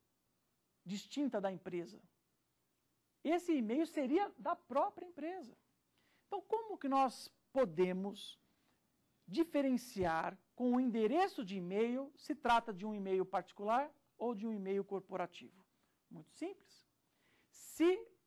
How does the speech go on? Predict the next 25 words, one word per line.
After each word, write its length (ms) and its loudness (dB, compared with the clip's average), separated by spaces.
o 220 4
e-mail 480 4
tiver 460 -4
após 760 2
o 140 2
arroba, 560 0
o 100 -4
nome 300 0
da 80 2
empresa, 540 -2
um 120 -2
domínio, 680 2
chamamos 260 -4
de 80 -10
domínio, 480 0
um 140 -8
domínio 560 0
da 160 2
empresa, 580 -6
seja 200 -2
ponto 280 -4
com 280 -8
ponto 240 -18
B 140 -20
R, 560 0